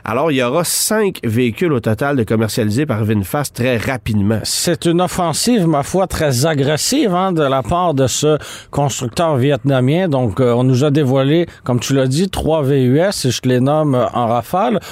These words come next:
Speaker 2: le V F cinq, le V F six et le V F sept.
Speaker 1: Sept ?
Speaker 2: Oui,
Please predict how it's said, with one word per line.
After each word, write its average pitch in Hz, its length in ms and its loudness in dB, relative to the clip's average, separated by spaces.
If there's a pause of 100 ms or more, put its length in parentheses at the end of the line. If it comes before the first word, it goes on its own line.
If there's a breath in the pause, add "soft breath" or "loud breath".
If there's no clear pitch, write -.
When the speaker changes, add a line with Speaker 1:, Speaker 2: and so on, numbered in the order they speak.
(120)
Speaker 2:
le 123 240 2
V 135 240 2 (180)
F - 180 -6 (100)
cinq, 247 500 -2 (260 loud breath)
le 113 140 0
V 120 380 2
F - 200 -10 (160)
six - 520 -2 (260 loud breath)
et 147 140 0
le 139 100 2
V 156 340 2
F 302 60 -4
sept. - 180 -18 (360)
Speaker 1:
Sept ? - 480 -4
Speaker 2:
Oui, 208 140 0